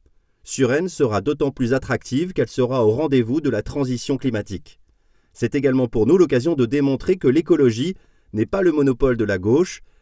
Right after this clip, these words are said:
mais se mesure en action et en résultats concrets. Enfin, les investissements vont prendre forme dans le haut de Suresnes, avec deux chantiers majeurs lancés en deux mille vingt-cinq. Le réaménagement de la dalle Caron et son verdissement, qui renforcera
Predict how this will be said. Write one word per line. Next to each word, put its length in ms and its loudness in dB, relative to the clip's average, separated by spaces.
mais 120 -2
se 120 -4
mesure 360 0
en 100 -2
action 560 -4
et 80 -4
en 80 -2
résultats 400 -4
concrets. 380 -12
Enfin, 320 0
les 160 2
investissements 560 -2
vont 160 0
prendre 340 0
forme 320 0
dans 140 2
le 160 0
haut 120 6
de 120 2
Suresnes, 500 -2
avec 320 -2
deux 160 6
chantiers 340 -2
majeurs 460 2
lancés 300 -2
en 100 -2
deux 80 2
mille 180 0
vingt-cinq. 520 -4
Le 140 -4
réaménagement 680 2
de 100 0
la 100 0
dalle 240 -4
Caron 540 -4
et 80 -4
son 180 -8
verdissement, 640 -4
qui 120 -4
renforcera 800 -2